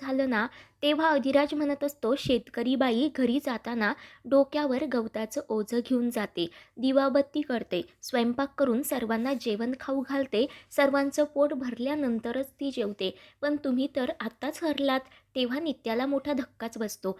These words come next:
पुढील भागामध्ये आपण पाहणार आहोत की एक मांत्रिक शालिनीला म्हणतो,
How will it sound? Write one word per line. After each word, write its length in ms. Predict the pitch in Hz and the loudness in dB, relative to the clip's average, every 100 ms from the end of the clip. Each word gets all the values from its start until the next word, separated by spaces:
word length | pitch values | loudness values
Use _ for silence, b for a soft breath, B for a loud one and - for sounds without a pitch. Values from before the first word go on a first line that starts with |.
| B B - | B B 2
पुढील 260 | 285 294 | 4 4
भागामध्ये 520 | 311 294 294 285 285 | 4 2 2 2 2
आपण 380 | 302 240 - 240 | 2 0 -4 -6
पाहणार 420 | 285 262 214 202 | -4 -6 -4 -2
आहोत 320 | 220 254 220 226 - b b | -4 0 2 2 -2 b b
की 180 | 302 320 | -2 2
एक 240 | 262 285 294 | 2 2 -2
मांत्रिक 460 | 240 220 240 311 | -2 -2 -2 -4
शालिनीला 600 | - 294 240 240 240 240 | -4 -4 -2 -2 0 2
म्हणतो, 480 | 254 269 - 202 - | 2 0 2 2 2